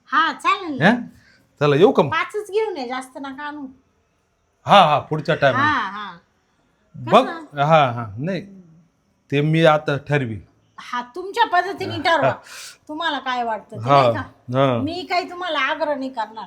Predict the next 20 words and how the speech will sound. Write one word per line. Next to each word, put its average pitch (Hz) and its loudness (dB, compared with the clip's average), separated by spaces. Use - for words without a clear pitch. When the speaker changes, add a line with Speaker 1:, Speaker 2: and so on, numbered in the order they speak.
Speaker 2:
काम 127 0
चालूच 147 2
आहे 135 -2
हो. 170 2
Speaker 1:
हो, 214 -10
पुसत 277 -18
पुसत 285 -10
जार 247 -8
असते. 247 -14
Speaker 2:
हा 143 2
ना. 123 -2
Speaker 1:
रुमाल 359 -6
नाही 392 -10
का 277 -12
तुमच्याकडे? 208 -12
Speaker 2:
हाय, 131 2
हाय, 120 0
रुमाल. 107 -8
Speaker 1:
हा? 381 -10
Speaker 2:
काढतो. 147 2